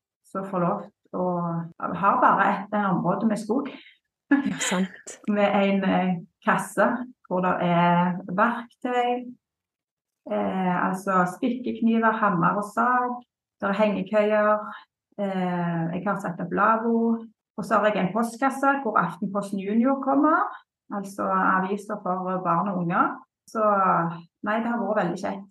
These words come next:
Speaker 2: Veldig, veldig, veldig kjekt å høre. Så hvordan, hvordan kjennes du da, når du er der? Og dette er jo noe som du har drømt om lenge. Det var jo ikke noe som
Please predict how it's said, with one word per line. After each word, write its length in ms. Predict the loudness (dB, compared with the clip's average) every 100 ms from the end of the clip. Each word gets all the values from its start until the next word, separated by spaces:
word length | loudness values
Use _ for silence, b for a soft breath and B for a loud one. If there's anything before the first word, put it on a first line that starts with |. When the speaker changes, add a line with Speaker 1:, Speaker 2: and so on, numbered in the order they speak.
| _ _ _ _ 0
Speaker 2:
Veldig, 420 | 2 2 2 2
veldig, 280 | 2 0 -2
veldig 260 | -2 -4
kjekt 180 | -10 -6
å 80 | -2
høre. 300 | 2 2 2 B B B B B B -6
Så 120 | 0
hvordan, 420 | 2 2 2 0
hvordan 300 | 0 0 2
kjennes 300 | 2 0 0
du 100 | -2 0
da, 120 | 0 -2 0
når 240 | 0 2
du 60 | 2
er 320 | 4 4 4
der? 320 | 2 0 -2
Og 640 | -2 0 2 2 0 -4 -14 -20 -6
dette 260 | -6 -2 -2
er 140 | 0
jo 120 | 0
noe 400 | -2 -4 -6 -8 -6
som 140 | -6
du 100 | -4 -2
har 320 | 0 0 -2 -4
drømt 280 | -6 -4 -6
om 100 | -4
lenge. 380 | -4 0 2 2
Det 120 | 2
var 120 | 2
jo 80 | 0
ikke 220 | 0 2 2
noe 380 | 0 -2 -4 -4
som 280 | -4 -4